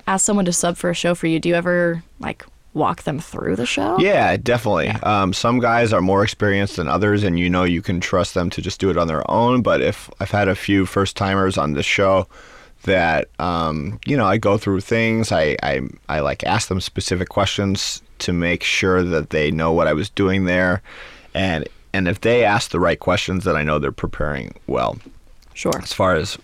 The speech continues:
Speaker 2: following certain cues or playing certain grooves a certain way that maybe it's not on the page, but maybe how I play it every night.
Speaker 1: Yeah.
Speaker 2: Their job is to come in and sound a-, as close to me as possible.
Speaker 1: Interesting.
Speaker 2: Yeah.
Speaker 1: Wow. I feel like that would be really hard,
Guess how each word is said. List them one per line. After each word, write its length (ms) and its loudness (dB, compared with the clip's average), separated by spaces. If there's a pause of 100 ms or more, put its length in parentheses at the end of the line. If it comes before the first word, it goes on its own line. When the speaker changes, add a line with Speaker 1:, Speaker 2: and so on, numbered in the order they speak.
Speaker 2:
following 420 0
certain 260 -2
cues 540 2
or 140 2
playing 280 -2
certain 320 -2
grooves 400 0
a 60 -2
certain 320 0
way 240 0
that 160 -2
maybe 320 0
it's 160 -8
not 140 -2
on 100 -2
the 80 -2
page, 400 -2
but 240 -6
maybe 300 -2
how 200 -2
I 160 0
play 280 0
it 100 0
every 180 -4
night. 280 -6 (640)
Speaker 1:
Yeah. 100 0
Speaker 2:
Their 120 4
job 260 2
is 120 0
to 120 -2
come 200 0
in 140 0
and 160 0
sound 440 -2 (100)
a-, 340 -6
as 200 -2
close 340 0
to 80 -2
me 140 0
as 140 -2
possible. 560 -4 (220)
Speaker 1:
Interesting. 380 -8 (160)
Speaker 2:
Yeah. 220 0 (460)
Speaker 1:
Wow. 220 -10 (340)
I 80 0
feel 120 0
like 80 0
that 100 2
would 80 2
be 100 2
really 220 2
hard, 400 0